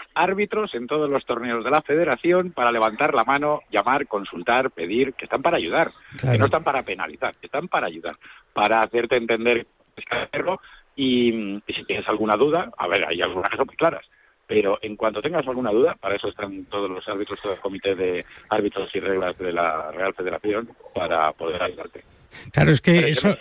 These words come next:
Speaker 2: eso,
Speaker 1: yo no
Speaker 2: eso
Speaker 1: sé.
Speaker 2: hablábamos con Rafa, Óscar, que, que al final en, en un partido de golf hay cuatro jugadores, uno marca a otro y, y muchas veces cada uno tiene una visión de lo que ha pasado. Por eso es importante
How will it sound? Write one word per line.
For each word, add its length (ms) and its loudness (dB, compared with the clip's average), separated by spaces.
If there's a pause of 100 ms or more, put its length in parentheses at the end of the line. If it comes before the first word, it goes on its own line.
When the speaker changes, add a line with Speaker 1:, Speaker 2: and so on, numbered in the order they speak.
Speaker 2:
eso, 180 -2
Speaker 1:
yo 40 2
no 60 -2
Speaker 2:
eso 120 0
Speaker 1:
sé. 40 8
Speaker 2:
hablábamos 440 6
con 200 4
Rafa, 340 2
Óscar, 340 2
que, 300 2 (340)
que 100 0
al 100 4
final 540 4 (380)
en, 260 -4
en 140 4
un 100 4
partido 520 4
de 100 6
golf 260 4
hay 140 4
cuatro 340 2
jugadores, 720 4
uno 180 4
marca 360 4
a 100 6
otro 320 6
y, 180 4 (520)
y 100 4
muchas 400 4
veces 380 4
cada 240 4
uno 260 6
tiene 260 4
una 200 6
visión 340 4
de 80 6
lo 120 4
que 100 2
ha 60 2
pasado. 340 2
Por 160 2
eso 160 2
es 100 2
importante 720 4